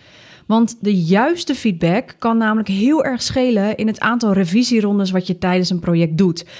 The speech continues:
En het scheelt ook heel vaak frustratie van beide kanten als dat gewoon een stuk beter gaat en duidelijker gaat.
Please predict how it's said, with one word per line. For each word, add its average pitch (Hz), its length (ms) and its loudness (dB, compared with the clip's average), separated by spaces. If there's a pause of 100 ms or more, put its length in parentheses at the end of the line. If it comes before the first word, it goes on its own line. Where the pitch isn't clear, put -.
(280)
En 208 140 2
het 208 120 2
scheelt 240 240 -2
ook 226 100 -2
heel 214 180 4
vaak 214 220 -6
frustratie 202 580 -2
van 185 180 0
beide 185 260 2
kanten 185 520 0 (300)
als 202 200 -2
dat 214 160 -2
gewoon 185 380 2
een 190 80 -2
stuk 170 280 0
beter 170 300 2
gaat 160 260 -4
en 185 120 2
duidelijker 170 400 2
gaat. 127 400 -8